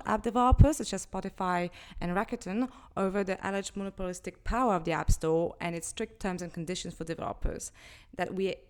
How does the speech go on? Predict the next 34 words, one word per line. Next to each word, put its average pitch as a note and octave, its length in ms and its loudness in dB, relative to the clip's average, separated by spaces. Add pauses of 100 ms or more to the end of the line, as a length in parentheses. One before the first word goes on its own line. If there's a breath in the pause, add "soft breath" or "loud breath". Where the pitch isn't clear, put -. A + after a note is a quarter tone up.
covered F3+ 320 -2
in F3+ 60 -8
previous E3+ 420 -2
episodes. - 560 -6 (720 loud breath)
In A3+ 120 4
this D#4 220 4
case, C4+ 360 2
Telegram A3+ 680 2
also C#4 300 -2
seemed G#3+ 300 -6
to G3+ 60 -10
seek - 460 -6
the F3+ 160 -6
option G3 300 -4
for G3 100 -8
users F#3 380 -2
to F#3 120 -4
download, G#3 720 0 (220)
um, E3+ 640 -2 (400)
software G#3 480 0 (120)
outside A#3 640 2
of E3 120 -6
the F3 120 -6
App D#3 160 -2
Store. - 320 -4 (720 loud breath)
The G3+ 100 4
outcome B3+ 280 2
of C#4 80 4
these A#3+ 160 0
complaints G#3+ 420 -2
and F#3 140 -6
ongoing F#3 380 -4
investigations F3 640 -6
are E3+ 160 -6